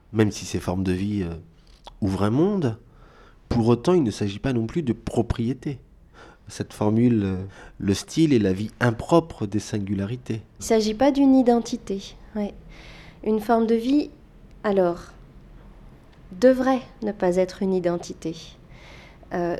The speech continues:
Speaker 2: dans le débat politique, justement, euh, il arrive souvent que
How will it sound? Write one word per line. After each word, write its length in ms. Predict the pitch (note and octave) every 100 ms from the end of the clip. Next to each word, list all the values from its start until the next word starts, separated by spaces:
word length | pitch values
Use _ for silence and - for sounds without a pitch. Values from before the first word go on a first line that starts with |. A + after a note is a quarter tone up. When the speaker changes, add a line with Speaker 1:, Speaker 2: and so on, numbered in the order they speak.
| -
Speaker 2:
dans 180 | F#3 G3
le 60 |
débat 300 | G3 G#3 G#3 G#3
politique, 760 | G3+ F#3 F3+ D#4 E4 - - -
justement, 600 | - G3+ - G3 G3 C#4 F4 - - - - -
euh, 380 | F#3+ F3 F3 F3 - -
il 220 | F#3+ F#3
arrive 280 | F#3 G#3 G#3
souvent 460 | - G3+ F#3+ D#4 - - - - - - - -
que 880 | - G3 F#3+ F#3 F3+ F3 E3+ E3+ E3+